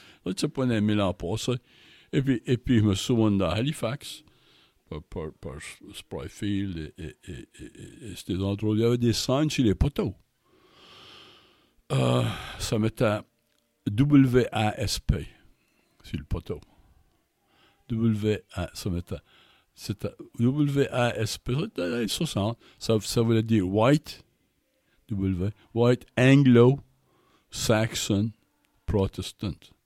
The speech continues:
Hum, c'est ta tête, pas de misère à fitter là-dedans. Quand tu trouves la Gaule, puis t'as un accent. Ça fait que, ouais, et, et, euh, quand il veut notre châssis, il fait. Ça fait que la, la déportation, ça, ça peut-être fini, mais ça peut-être pas fini.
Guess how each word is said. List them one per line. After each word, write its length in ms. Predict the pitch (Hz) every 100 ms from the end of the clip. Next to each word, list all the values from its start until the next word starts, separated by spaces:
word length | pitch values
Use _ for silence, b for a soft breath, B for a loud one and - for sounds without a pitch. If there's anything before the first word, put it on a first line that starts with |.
| _ b b b b b -
Hum, 400 | 160 165 160 - -
c'est 320 | - - -
ta 100 | 131
tête, 380 | - 175 185 -
pas 120 | 120
de 60 | 127
misère 300 | 151 160 151
à 80 | 143
fitter 320 | 165 160 131
là-dedans. 520 | 110 98 131 120 90 95 _ _ b b b
Quand 140 | - 107
tu 240 | - 101
trouves 240 | - 120 110
la 140 | 98
Gaule, 240 | 110 117
puis 160 | 107 101
t'as 120 | 110
un 100 | 90
accent. 460 | 98 - 107 95 107 _ b b b b b b b b b
Ça 160 | - 175
fait 160 | 170
que, 340 | - 139 113 107 - 175
ouais, 280 | 175 180
et, 520 | 156 120 104 - 110 101
et, 80 |
euh, 160 | 98 90 - _ _ _ _ _ _ - -
quand 160 | 107 104
il 60 |
veut 140 | 104 98
notre 260 | 92 -
châssis, 320 | 110 90 - 98
il 80 |
fait. 260 | - 95 92 - B B B B _ - -
Ça 160 | 151
fait 120 | 147 -
que 100 | 151
la, 100 | 165
la 220 | 190 175
déportation, 960 | 202 233 339 - 208 202 - 226 233
ça, 180 | - 139
ça 160 | - 147
peut-être 300 | - 285 -
fini, 260 | 175 190
mais 140 | 202 165
ça 120 | 156
peut-être 300 | - 175 -
pas 160 | 185 131
fini. 380 | - 85 64